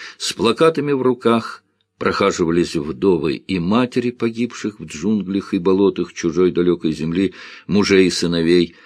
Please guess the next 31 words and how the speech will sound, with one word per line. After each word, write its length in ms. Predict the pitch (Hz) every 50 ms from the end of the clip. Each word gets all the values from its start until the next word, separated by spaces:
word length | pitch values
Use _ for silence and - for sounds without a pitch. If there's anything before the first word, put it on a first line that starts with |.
| - - -
Многие 480 | - 113 127 131 139 147 143 120 107 107
были 300 | 98 87 101 98 90 90
в 100 | 87 -
черном, 640 | - - - 120 131 135 123 127 127 127 127 123 _ - - - -
у 100 | - 92
одной 420 | 113 117 101 104 135 156 156 151 139
еще 220 | 135 - - 127
не 140 | 120 120 120
старой 340 | 117 - 123 120 120 117 117
женщины 540 | 110 113 120 127 120 - - 120 113 120 113 - - - - - -
в 160 | 92 107 113
руке 760 | 120 120 127 120 - - 131 131 120 120 113 107 90 87 - _ -
белый 460 | - 76 95 123 123 113 104 107 101
плакат, 560 | - - 90 95 90 - 98 95 87 - -
на 80 | - 76
котором 340 | - - - 90 90 80 80 -
черными 560 | - - - 110 101 87 80 85 82 80 80
буквами 400 | 78 76 95 92 - - 82 90
написано: 540 | 85 92 90 - 107 101 - - 92 92 90
"Мальчики, 640 | 90 95 120 123 110 98 - - - 80 - - 73
рвите, 640 | 71 78 80 92 110 107 104 127 127 - - 98 90
сжигайте 680 | 87 78 - - - 113 117 135 131 131 120 - 123
воинские 520 | 104 101 120 120 110 101 - - - 110 104
билеты! 520 | 90 101 101 110 110 104 - 87 85 - - - - - - -
Во 220 | - 87 117 123
Вьетнаме 640 | 113 110 87 117 123 - - 107 120 135 135 135 135
недавно 500 | 131 127 120 107 131 135 127 127 127 117
погибли 480 | 120 123 117 107 120 135 120 117 117 131
два 340 | 117 107 98 85 104 135
моих 300 | 139 131 127 131 127 117
сына! 440 | - - - 151 139 127 113 101 90